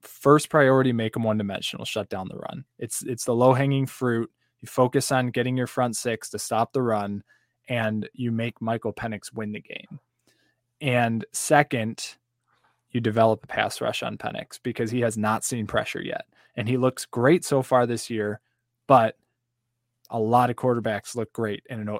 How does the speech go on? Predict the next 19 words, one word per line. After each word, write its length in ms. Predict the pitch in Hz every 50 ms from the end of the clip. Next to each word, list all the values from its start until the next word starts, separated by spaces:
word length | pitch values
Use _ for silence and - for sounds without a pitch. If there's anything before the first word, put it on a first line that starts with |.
| -
in 140 | 135 120 113
a 40 | 107
clean 320 | - - 127 120 110 104
pocket. 480 | 104 107 110 104 101 - 147 147 143 - _ _ _ _ _ _ _ _
So 500 | - - - - 127 120 117 113 113 113 - _ -
that's 280 | - 131 131 - -
my 160 | 147 139 135 127
priority. 500 | - 135 131 127 131 135 135 139 139 131
Sh-, 140 | - - 120 -
stop 340 | - - - 127 131 131 -
the 100 | 147 135
run, 440 | 127 123 123 123 123 120 123 120 - _ _ _ _ _
pressure 380 | - - 131 131 135 - 139 120
Penix, 480 | - 123 123 120 117 117 - - -
hopefully 600 | 123 - - - 139 160 156 - - 170 170 170
with 200 | 170 170 160 -
a 80 | - -
four-man 480 | - - 156 151 151 156 151 151 151 151
front. 340 | - - 131 120 123 131